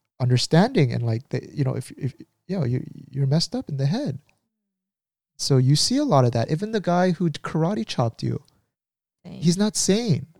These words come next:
Speaker 1: right? So you can put, you can put him in Ritz-Carlton, but he'll be out by the night.
Speaker 2: Yeah.
Speaker 1: So it's, it's, it's, it's very hard. But then at the same time, like, if you think about, like, parts of L A, you'll be walking,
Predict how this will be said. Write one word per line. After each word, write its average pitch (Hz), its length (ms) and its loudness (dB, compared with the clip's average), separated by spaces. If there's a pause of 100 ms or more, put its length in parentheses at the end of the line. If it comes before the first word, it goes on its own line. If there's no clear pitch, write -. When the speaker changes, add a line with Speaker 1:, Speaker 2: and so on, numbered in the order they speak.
(200)
Speaker 1:
right? 135 300 2
So - 140 -4
you 202 120 2
can 214 160 -6
put, - 280 2
you 180 120 2
can 220 160 -6
put 233 140 2
him 214 120 2
in 165 140 4
Ritz-Carlton, 175 640 2
but 131 160 2
he'll 165 180 2
be 170 160 0
out 175 220 0
by 160 120 4
the 139 100 2
night. 202 340 -4 (720)
Speaker 2:
Yeah. - 60 -20 (240)
Speaker 1:
So 190 220 4
it's, - 220 0
it's, 151 200 2
it's, 147 240 2
it's 143 120 2
very 151 240 6
hard. 151 400 4
But 151 120 2
then 190 280 4 (120)
at 151 80 0
the 160 80 0
same 196 240 2
time, 254 260 -6
like, 139 180 2
if 131 120 -4
you 143 60 2
think 180 260 -2
about, 160 260 2
like, 127 200 -4
parts 151 280 0
of 127 100 -2
L 123 200 2
A, 185 100 2
you'll 127 180 2
be 123 120 2
walking, 120 560 0